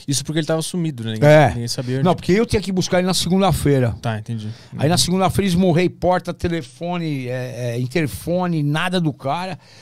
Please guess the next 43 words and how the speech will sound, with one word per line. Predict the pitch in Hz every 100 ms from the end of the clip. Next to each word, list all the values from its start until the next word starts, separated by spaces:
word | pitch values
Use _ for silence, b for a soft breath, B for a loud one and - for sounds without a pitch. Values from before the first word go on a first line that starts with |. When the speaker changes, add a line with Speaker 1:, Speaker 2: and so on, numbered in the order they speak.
| B
Speaker 2:
E | 127
todo | 123 175
mundo | 180 185 175
desesperado. | 170 - - 190 151 135 123 - B B
Aí | 143 165
tentamos | 175 143 185 180
a, |
a, | 165 156 147 139 135 127 127 123 117 117 117 113
a, |
a |
companhia | - 131 - 131 135
pra, | 135 123 113
pra | 120 123
arrombar | 117 123 127 127
a |
porta. | 120 165 214 - 127 101 B B B
E | 139
os | -
caras | 160 170
não |
podiam | 175 175 185
atender, | 185 196 180 160 135
que |
eles | 139
estavam | - 151
em | 135
várias | 151 151
emergências. | 143 143 143 127 170
Só | - 160
ia | 151
poder | 147 160 151
atender, | 160 - 151 147 160 - B B -
começar | 147 -
a | 180
mexer | 180 -
na | 165
porta | 123 185 180
na | 175
terça-feira | - 180 - 180 - 185
do | 175
dia | 170
seguinte. | 180 - 180 139 123 - -
Speaker 1:
Uhum. | 123